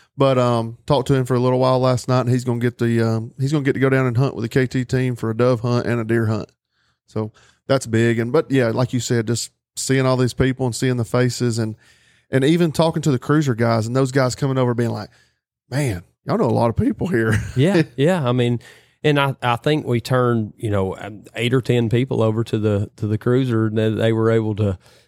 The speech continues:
Speaker 2: get 'em a saddle, and they
Speaker 1: Mm-hmm.
Speaker 2: knew we were gonna be there with them, and they were reaching out and calling us and saying, "Hey,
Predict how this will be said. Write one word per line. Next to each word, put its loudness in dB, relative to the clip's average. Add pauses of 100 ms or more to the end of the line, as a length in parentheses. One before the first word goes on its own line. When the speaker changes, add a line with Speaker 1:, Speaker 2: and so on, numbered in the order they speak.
(120)
Speaker 2:
get 4
'em 0
a 0
saddle, 2
and 2
they 2
Speaker 1:
Mm-hmm. 2
Speaker 2:
knew 2
we 2
were -2
gonna 0
be -2
there 0
with -2
them, 0
and -2
they 0
were -4
reaching -2
out 0
and -14
calling 0
us -4
and -10
saying, -2
"Hey, 0